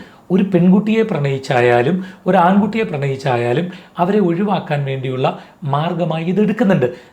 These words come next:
നിങ്ങൾ വലിയ വിശ്വാസിയാണെങ്കിൽ, നിങ്ങളുടെ വീട്ടുകാർ, നിങ്ങളുടെ അമ്മയോ അച്ഛനോ വലിയ വിശ്വാസിയാണെങ്കിൽ, നിങ്ങൾ പിന്നെ എന്തിനാണ് പ്രേമിക്കാൻ നടക്കുന്നത്?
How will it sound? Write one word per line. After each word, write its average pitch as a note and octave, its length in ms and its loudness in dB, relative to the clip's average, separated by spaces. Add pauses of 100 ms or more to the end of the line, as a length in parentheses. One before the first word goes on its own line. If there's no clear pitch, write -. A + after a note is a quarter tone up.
(120)
നിങ്ങൾ B3+ 460 2 (280)
വലിയ F3+ 360 2
വിശ്വാസിയാണെങ്കിൽ, D3 960 0 (400)
നിങ്ങളുടെ B3+ 340 0
വീട്ടുകാർ, G#3+ 560 2
നിങ്ങളുടെ E3+ 300 -2
അമ്മയോ E3+ 400 -2 (260)
അച്ഛനോ F3+ 500 -4 (180)
വലിയ F3 160 -2
വിശ്വാസിയാണെങ്കിൽ, C3+ 960 -8 (520)
നിങ്ങൾ C3+ 220 -10
പിന്നെ G3+ 220 -8
എന്തിനാണ് F3 840 -4 (280)
പ്രേമിക്കാൻ F3 440 -4
നടക്കുന്നത്? E3 400 -6